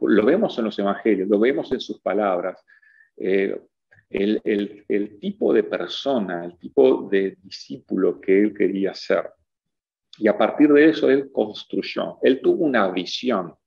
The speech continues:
Esa visión no tiene que ver con la iglesia. "Oh, yo tengo una iglesia de doscientos miembros y mi visión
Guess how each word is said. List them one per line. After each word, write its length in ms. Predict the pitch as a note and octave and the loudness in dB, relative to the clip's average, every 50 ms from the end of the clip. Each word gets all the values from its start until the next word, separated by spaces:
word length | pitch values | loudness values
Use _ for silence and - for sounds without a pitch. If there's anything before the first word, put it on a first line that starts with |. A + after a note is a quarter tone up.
| _ _ _ _ _ _ _ _ _ _ _ _ _ _ _ _ | _ _ _ _ _ _ _ _ _ _ _ _ _ _ _ _
Esa 200 | - - - G3 | -2 2 4 4
visión 300 | F#3 F#3+ F3 - - G#3 | 4 4 2 2 2 0
no 140 | G3+ G3 F3 | 0 0 -2
tiene 180 | - F#3 E3+ - | -2 -2 -2 2
que 140 | - A2+ A2+ | 4 4 4
ver 160 | A#2 A2+ - | 4 4 2
con 160 | - G2+ G2+ | 0 0 0
la 80 | G2+ G2+ | 2 2
iglesia. 400 | G#2 G#2 G2+ G2 F2+ F#2+ G#2+ A#2 | 2 2 2 2 2 0 0 0
"Oh, 180 | C3+ C3+ A2+ | 2 2 0
yo 140 | - C3 - | 0 -4 -6
tengo 260 | - C3+ B2+ B2 A#2+ | -4 -6 -4 -4 -6
una 200 | A2 A2 G#2+ A2 | -4 -4 -4 -6
iglesia 380 | G#2+ A2 B2 C3 - - - G#2 | -4 -2 -2 -2 -2 -4 -4 -4
de 100 | G#2 G#2 | -4 -4
doscientos 540 | G#2+ G2+ - - B2 A#2 - A2 G2+ - A#2 | -4 -6 -6 -10 -12 -10 -10 -10 -10 -10 -10
miembros 320 | A#2 C#3+ D3+ D#3 - A2 | -8 -8 -6 -4 -4 -2
y 40 | G2+ | -2
mi 100 | G2+ G2 | -2 -4
visión 420 | G#2 G#2 G2+ - C#3+ D#3+ D#3+ C#3 | -4 -4 -4 -2 -2 -2 -2 -4